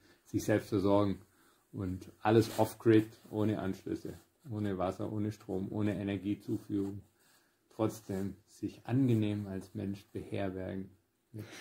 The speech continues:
Temperaturschwankungen einfach in, in Taos, New Mexico, wo die sind zwischen vierzig plus und dreißig minus mit viel Regen zu einer ganz kurzen Zeit und wenig Regen im ganzen Sommer und, und es funktioniert.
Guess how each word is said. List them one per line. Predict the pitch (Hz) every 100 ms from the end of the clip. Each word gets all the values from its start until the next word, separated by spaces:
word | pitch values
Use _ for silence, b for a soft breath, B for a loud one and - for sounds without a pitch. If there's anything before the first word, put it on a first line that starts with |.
| B B B B _ _ _ _ _ _ _ _ -
Temperaturschwankungen | 113 117 117 131 120 110 107 110 110 107 101
einfach | 98 - 101
in, | 101 101 101 -
in | 104 98
Taos, | - 107 117 120 117
New | 107
Mexico, | 104 110 - 113 113 104
wo | 101
die | 98 101
sind | - 107 107 104 - -
zwischen | 107 101 107
vierzig | - 120 113 113
plus | - 123 120
und | 104 95
dreißig | 107 107 107
minus | 110 117 113 110 107
mit | 101 -
viel | - 120 113
Regen | 104 107 110 113 110 B B _
zu | 107
einer | 98
ganz | 104 107
kurzen | - 120 - 107
Zeit | 104 107 107 107 -
und | 95 95
wenig | 107 110 104
Regen | 107 107 104
im | 98 98 98
ganzen | 98 92 101
Sommer | 101 98 101 98
und, | 90 110 b b b b b _ _
und | 107
es | 95
funktioniert. | 107 95 113 117 101